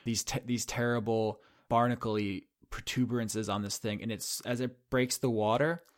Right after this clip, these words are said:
and starts to try to reach up to get your ship, um, you see it actually starts to come apart. Like, its skin bursts and just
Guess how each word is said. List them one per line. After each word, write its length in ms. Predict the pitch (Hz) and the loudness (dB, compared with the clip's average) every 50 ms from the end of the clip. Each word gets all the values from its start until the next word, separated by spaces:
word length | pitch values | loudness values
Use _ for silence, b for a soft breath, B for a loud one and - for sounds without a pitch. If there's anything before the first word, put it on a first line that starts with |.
| b b b b b | b b b b b
and 120 | b 117 110 | b -4 -2
starts 260 | - - 120 113 - | 0 0 0 0 0
to 100 | - 113 | -4 -6
try 220 | - - 123 113 | -6 -2 -2 0
to 100 | 110 107 | 0 0
reach 300 | 107 107 110 113 110 - - | 0 0 -2 -2 -2 -2 -2
up 180 | 107 117 - - | -4 -4 -4 -4
to 60 | 113 | -6
get 140 | 107 117 - | -6 -4 -4
your 140 | 110 113 107 | -4 -4 -4
ship, 360 | - - - 123 139 - - - B B B B B | -2 -2 0 0 0 0 -2 -16 B B B B B
um, 260 | - 110 110 104 98 | -2 0 0 0 0
you 120 | - 113 113 | 0 -2 -2
see 200 | - - - 143 | 0 2 4 4
it 60 | 139 | 4
actually 200 | 131 135 - 170 | 4 2 2 4
starts 160 | 147 151 147 - | 4 4 2 2
to 80 | - | 0
come 180 | - - 135 120 | -4 -2 0 0
apart. 500 | 95 - - - - 104 101 90 - _ _ _ _ _ - | -2 -2 -4 -2 0 0 0 0 -2 _ _ _ _ _ -6
Like, 80 | 117 120 | -4 -4
its 120 | 120 - - | -2 0 0
skin 540 | - - - - - 123 127 127 131 113 - _ - | 0 0 0 0 2 2 4 4 2 2 0 _ -2
bursts 540 | - 117 110 101 95 - - - - - - - | 0 2 2 2 2 0 -2 -2 -2 -2 -4 -4
and 300 | 117 113 110 107 - - - - | -4 -4 -4 -6 -8 -12 -10 -6
just 260 | - 120 110 - - | -4 -2 -2 -4 -6